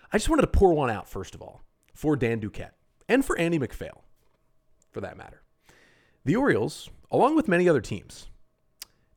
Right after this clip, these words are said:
did not make a selection in the major league phase of the Rule five draft on Wednesday. The Rule five draft, kind of the final piece of the winter meetings. The Orioles have made a selection in the major league phase of the Rule five draft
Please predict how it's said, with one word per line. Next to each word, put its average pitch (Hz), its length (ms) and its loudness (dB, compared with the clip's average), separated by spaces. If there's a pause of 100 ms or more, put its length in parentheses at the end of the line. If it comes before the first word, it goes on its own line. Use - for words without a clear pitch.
did 165 220 6
not 151 360 -2
make 160 240 0
a 160 120 -2
selection 113 580 -8 (800)
in 120 100 -2
the 127 80 0
major 139 280 -2
league 147 180 -4
phase 104 340 -4
of 113 180 -6
the 120 80 -2
Rule 110 200 -2
five 101 300 -2
draft 90 320 -8
on 90 120 -10
Wednesday. 110 300 -14
The 101 80 -14
Rule 127 160 -4
five 123 240 0
draft, 117 260 0
kind 107 140 -4
of 92 40 2
the 87 40 -2
final 131 640 -4 (380)
piece - 340 -4
of 101 140 -8
the 107 60 -4
winter 95 200 -4
meetings. 147 440 -6 (400)
The 135 120 0
Orioles 269 280 0
have 190 120 -2
made 175 160 2
a 175 60 0
selection - 540 -12 (200)
in 147 140 -2
the 185 140 0
major 151 260 0
league 151 140 0
phase 131 180 -2
of 113 60 -2
the 107 60 -8
Rule 110 120 -2
five 98 200 -4
draft 98 280 -8